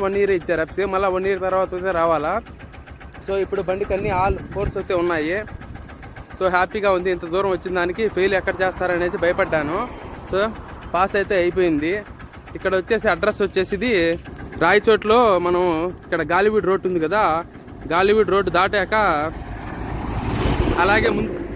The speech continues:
గాలివీడు రోడ్ దాటాక అలాగే ముందుకు వస్తే కనుక ఇక్కడ ఉంది వేర్ హౌస్. లెఫ్ట్ సైడ్లో అయితే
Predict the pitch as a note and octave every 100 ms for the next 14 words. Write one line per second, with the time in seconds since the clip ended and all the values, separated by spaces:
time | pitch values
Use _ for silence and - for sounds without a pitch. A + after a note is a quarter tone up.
0 | - - D#3+ G3 A3+ A#3+ G#3 F#3 F#3 G#3
1 | G3+ G3 G#3+ G#3 G3 A3 F3+ - G3+ G3
2 | G3+ B3+ F#3+ F#3 F#3+ F#3+ F#3 G3 F#3 G#3
3 | F3+ F3 G#3+ C#4 - - - F3+ G#3 A3+
4 | G#3+ G3+